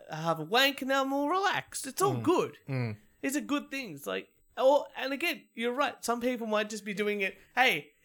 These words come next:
Speaker 1: it's an A I. I'm gonna fuck around with it <laughs>
Speaker 2: <laughs>
Speaker 1: and see what happens."
Speaker 2: Hey, Alexa,
Speaker 1: Yeah.
Speaker 2: shut up.
Speaker 1: Yeah.
Speaker 2: <laughs> Uh, yeah, anyway.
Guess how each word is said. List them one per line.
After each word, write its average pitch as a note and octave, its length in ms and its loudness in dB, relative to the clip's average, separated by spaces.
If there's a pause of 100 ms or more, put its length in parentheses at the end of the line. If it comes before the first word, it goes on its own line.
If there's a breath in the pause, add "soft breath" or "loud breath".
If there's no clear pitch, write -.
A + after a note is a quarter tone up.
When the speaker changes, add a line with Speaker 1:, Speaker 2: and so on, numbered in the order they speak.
(120)
Speaker 1:
it's A3+ 200 4
an A#3 200 -6
A A3 180 6
I. F#3+ 420 0 (1000)
I'm A3 180 8
gonna G#3+ 160 6
fuck G#3 300 2
around G3+ 340 8
with E3 140 4
it - 260 6
<laughs> F#3+ 100 4
Speaker 2:
<laughs> - 120 8
Speaker 1:
and D#4+ 80 4
see B3+ 340 4
what A3+ 180 8
happens." A3+ 460 4
Speaker 2:
Hey, A#2+ 220 4
Alexa, B2+ 480 0 (160)
Speaker 1:
Yeah. - 140 -2
Speaker 2:
shut D3+ 180 10
up. A2+ 240 0
Speaker 1:
Yeah. A#3+ 360 2
Speaker 2:
<laughs> G#3 500 2 (1500 loud breath)
Uh, B2 1040 4
yeah, D#3+ 220 4 (120)
anyway. D#3 360 8